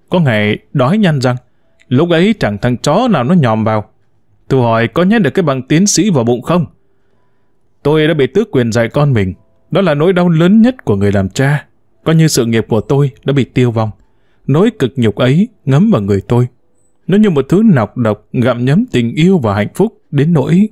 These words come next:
cứ trông thấy mụ vợ và ba đứa con dâu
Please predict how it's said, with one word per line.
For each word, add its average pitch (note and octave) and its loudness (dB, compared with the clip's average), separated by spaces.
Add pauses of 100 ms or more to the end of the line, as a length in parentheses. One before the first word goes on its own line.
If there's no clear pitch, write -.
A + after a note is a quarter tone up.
(160)
cứ F3 2
trông E3+ 0
thấy G#3 0
mụ A#2+ 2
vợ A2+ -2 (300)
và A#2+ 0
ba F#3 0
đứa G3 0
con F3+ 0
dâu F3+ 0